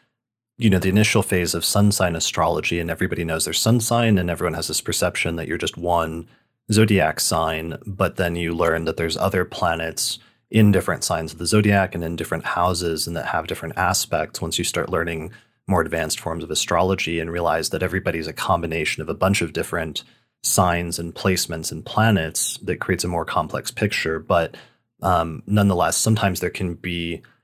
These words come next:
more dominant themes in a person's life or in a person's chart. And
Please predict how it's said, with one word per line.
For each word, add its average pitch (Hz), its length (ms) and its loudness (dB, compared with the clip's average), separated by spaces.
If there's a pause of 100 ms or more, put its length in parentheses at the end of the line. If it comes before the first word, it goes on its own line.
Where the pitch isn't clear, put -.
(120)
more 92 240 6
dominant 85 560 2
themes 85 480 -4
in 82 100 -2
a 78 60 -6
person's - 440 -4
life 107 320 2
or 87 60 0
in 82 60 -2
a - 40 -4
person's - 440 -4
chart. 82 680 0 (140)
And 85 360 -2